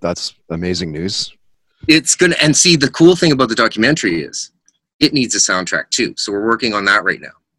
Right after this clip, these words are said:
Speaker 2: So you have the soundtrack for, uh, uh, you know, the, the, a rock record, basically. We're putting out a rock record like a normal rock band would do. Then we're doing this soundtrack thing. And then I was just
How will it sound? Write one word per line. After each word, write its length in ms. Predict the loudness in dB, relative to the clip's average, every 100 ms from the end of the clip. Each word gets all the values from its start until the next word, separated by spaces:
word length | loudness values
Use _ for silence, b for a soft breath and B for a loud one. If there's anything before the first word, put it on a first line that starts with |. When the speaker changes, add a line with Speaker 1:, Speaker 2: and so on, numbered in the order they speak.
| -8
Speaker 2:
So 160 | -2
you 120 | 0
have 140 | 0 -2
the 60 |
soundtrack 540 | -2 0 0 0 -2 -4
for, 540 | -6 -4 0 2 0 B B B B -4
uh, 360 | 0 2 0 -4 -10
uh, 120 | -10 -10 -4
you 160 | -2
know, 160 | -2 -4
the, 100 | -6 -6 -8 -8 -4
the, 120 | -2
a 60 | 0
rock 300 | 2 2 2
record, 320 | -2 -2 -4 -2
basically. 360 | -2 -2 -6
We're 80 | -4
putting 180 | -4 -2
out 60 | -2
a 40 |
rock 280 | 2 0 2
record 240 | -2 -2
like 100 | -2
a 40 | -2
normal 280 | -4 -4 -2
rock 260 | -2 -2
band 160 | -2 -2
would 100 | -4
do. 100 | -8 B B -8
Then 80 | -6
we're 80 |
doing 220 | 0 -2 0
this 200 | -4 -2
soundtrack 540 | -2 -2 -2 -4 -4
thing. 220 | -8 -14 -16 _ B B B _ _
And 160 | 0 2
then 140 | 4
I 120 | 4
was 140 | 2 0
just 320 | 0 -2